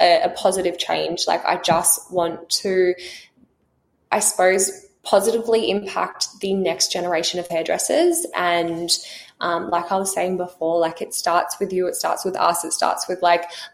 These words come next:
leaders and business owners. So next year, my goal is to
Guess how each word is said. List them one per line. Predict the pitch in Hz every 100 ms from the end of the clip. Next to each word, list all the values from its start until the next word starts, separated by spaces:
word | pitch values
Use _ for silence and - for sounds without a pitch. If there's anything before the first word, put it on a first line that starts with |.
| 190
leaders | 196 185 180 180
and | - 170 175
business | 180 185 185 -
owners. | 175 175 170 170 -
So | 180 180 180 180 - _ _ _ _ _ _ _ _ -
next | 196 214 -
year, | 208 196 285 453 -
my | - 196 185
goal | 190 175 180 220 -
is | - 180 180
to | - - 180 180 175 175